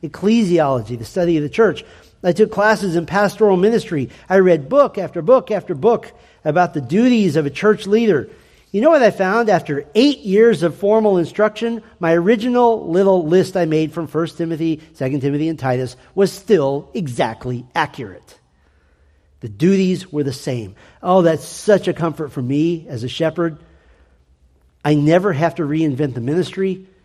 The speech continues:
or worse, I never have to reinvent myself.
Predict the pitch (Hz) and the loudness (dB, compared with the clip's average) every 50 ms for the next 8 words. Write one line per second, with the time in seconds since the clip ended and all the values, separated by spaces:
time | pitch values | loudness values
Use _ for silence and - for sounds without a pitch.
0 | _ _ - 131 120 117 127 143 170 190 185 190 185 127 127 147 175 175 175 165 | _ _ -10 -8 -6 -2 0 2 2 2 2 0 -4 -6 -4 -4 -2 -2 0 -2
1 | 147 - 156 139 131 147 160 156 135 123 147 175 139 120 113 104 - - - 139 | -2 -2 -4 -2 -2 -2 -2 -2 -2 -4 -6 -6 -8 -10 -12 -14 -14 -10 -6 -6
2 | 131 151 175 - - - - | -6 -6 -6 -10 -14 -20 -20